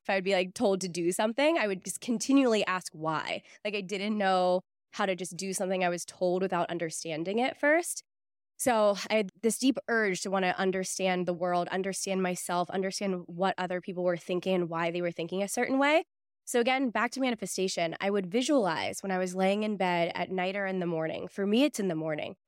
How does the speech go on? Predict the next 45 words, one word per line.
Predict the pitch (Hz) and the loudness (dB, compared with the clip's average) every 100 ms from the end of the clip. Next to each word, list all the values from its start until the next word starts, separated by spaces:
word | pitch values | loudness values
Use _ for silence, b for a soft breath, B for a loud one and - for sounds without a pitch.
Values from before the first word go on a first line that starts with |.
| _ | _
I | 202 | -2
wake | 233 269 196 | 0 0 0
up, | 202 | -2
I | - | -2
probably | 196 320 508 | -2 0 0
lay | 185 180 190 | 2 2 2
in | 190 | 2
bed | 175 180 | 0 -2
for | 170 | -4
a | |
solid | 160 - - 190 185 190 196 185 | -4 -4 -2 2 2 4 2 0
forty-five | 185 175 175 143 165 | -6 -6 -6 -4 -4
minutes | 165 135 - - - | -4 -6 -6 -8 -4
before | 220 - 196 185 | -4 -2 0 2
I | 175 | 2
wake | 175 170 | 0 -2
up. | 160 156 _ _ _ _ - | -2 -2 _ _ _ _ -2
And | 214 | 0
I | 196 | 2
visualize | 196 202 220 214 208 196 | 0 0 2 2 2 0
my | 180 | -2
day. | 170 170 170 233 269 - | -2 -2 0 0 -4 -8
I | 202 190 | -4 -2
visualize | 185 180 185 180 180 180 175 180 | -2 -2 0 0 0 2 2 0
the | - | -6
type | 190 185 | -6 -6
of | 175 | -8
people | - 214 247 233 | -10 -6 0 2
I | 240 | 2
want | 240 247 | 2 2
in | |
my | 247 247 | 2 2
life. | 254 254 269 - | 2 2 0 -4
I | 185 | -4
visualize | 180 180 175 175 175 - | -4 -2 -2 0 -2 -2
relationships. | 170 165 196 - 254 254 - 269 - - _ _ | -4 -2 -2 -2 -2 -2 0 -2 -2 -14 _ _
I | - 196 | -4 -2
visualize | 190 180 190 185 180 180 180 180 | 0 0 2 2 4 2 2 0
different | - 196 196 | -2 -2 0
ideas | 180 175 208 208 208 | 0 -2 -2 -2 -2
that | 208 | -4
we're | |
building | 185 185 180 165 | -4 -2 -2 -4
with | 180 | -8
ClearStem. | - - 269 277 - 254 254 247 | -8 -2 0 0 0 0 2 0